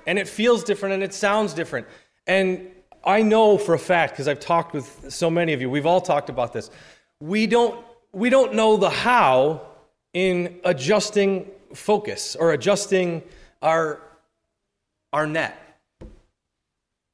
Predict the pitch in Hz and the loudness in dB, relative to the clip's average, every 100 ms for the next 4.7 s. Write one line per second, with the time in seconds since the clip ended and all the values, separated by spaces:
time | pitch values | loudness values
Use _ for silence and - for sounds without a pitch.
0 | _ 175 208 277 - 208 240 190 220 220 | _ -2 2 0 2 2 2 2 0 0
1 | 196 196 175 190 185 180 - 170 156 147 | 0 -2 -2 0 0 -2 0 0 0 -6
2 | - - _ _ _ _ - 165 175 165 | -14 -20 _ _ _ _ -10 -6 -2 0
3 | 117 - - _ _ - 190 180 165 135 | -2 -6 -20 _ _ -8 -6 -4 -6 -6
4 | 190 190 131 101 85 82 - | -10 -6 -8 -8 -16 -18 -20